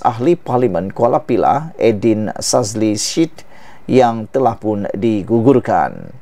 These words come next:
Saudara-saudara sekalian, akhirnya hari ini kita juga telah menerima keputusan yang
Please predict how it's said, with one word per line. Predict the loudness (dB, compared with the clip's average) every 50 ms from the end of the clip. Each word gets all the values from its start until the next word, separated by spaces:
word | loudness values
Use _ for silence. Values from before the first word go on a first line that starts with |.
| -20 -20 -20 -20 -20 -20 -20 -20 -20 -18 -8
Saudara-saudara | 0 2 4 6 6 4 4 4 2 2 2
sekalian, | 2 0 0 0 2 2 2 2 2 0 -4 -8 -10 -10 -12 -14 -18 -20 -20 -20 -20 -16 -6 0
akhirnya | 0 0 2 2 4 4 2 2 2 0 0 0 0 0
hari | 2 2 2 2 2 0 -2
ini | -2 -4 -4 -6 -6 -8 -12 -10 -8
kita | -4 2 2 2 2
juga | 2 2 2 2
telah | 2 4 2 2 2
menerima | 2 -2 -6 -4 0 2 2 2 2 2 2 0 -2
keputusan | 0 0 -2 0 0 -4 -6 -4 -4 -2 0 0 0 0 0
yang | -2 -2 -2 -4 -6